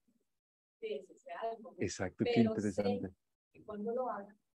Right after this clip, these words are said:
Speaker 2: vas a saber qué es eso.
Speaker 1: ¿qué es eso?
Speaker 2: Exacto.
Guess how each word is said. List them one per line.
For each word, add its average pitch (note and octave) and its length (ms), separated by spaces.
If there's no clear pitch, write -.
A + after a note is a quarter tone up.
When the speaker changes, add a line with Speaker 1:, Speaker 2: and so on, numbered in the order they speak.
Speaker 2:
vas G#2+ 200
a A#2 60
saber G#2+ 360
qué A#2+ 120
es A2 120
eso. G2 340
Speaker 1:
¿qué G#3 220
es - 120
eso? A3+ 340
Speaker 2:
Exacto. F#2+ 600